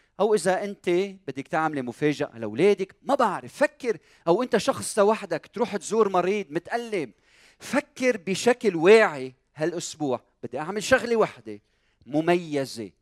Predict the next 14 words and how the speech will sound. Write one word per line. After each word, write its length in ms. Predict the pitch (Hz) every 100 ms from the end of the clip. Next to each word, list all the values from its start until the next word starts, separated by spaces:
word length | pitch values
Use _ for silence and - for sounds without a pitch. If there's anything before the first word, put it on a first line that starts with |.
| _ _ -
ما 140 | 139
عملتها 420 | 156 175 202 175 -
أبدًا 400 | 180 175 147 123
بحياتي، 600 | 113 - 110 110 - 104
مميزة، 760 | 107 135 151 143 113 92 92 90 _ _ _ _
يلي 280 | 120 120 117
فيها 520 | - 151 139 110 98 98
عبر 360 | 123 - 107
عن 200 | 95 101
محبتي 460 | 98 - 131 _ 107
لله 480 | 98 101 101 101 98 _ _ -
ومحبتي 720 | 104 98 - - _ 98 92 _ _ _
لإخوتي." 680 | 95 92 - 110 - 90 85 _ _ -
تعرفوا، 440 | 123 131 - 143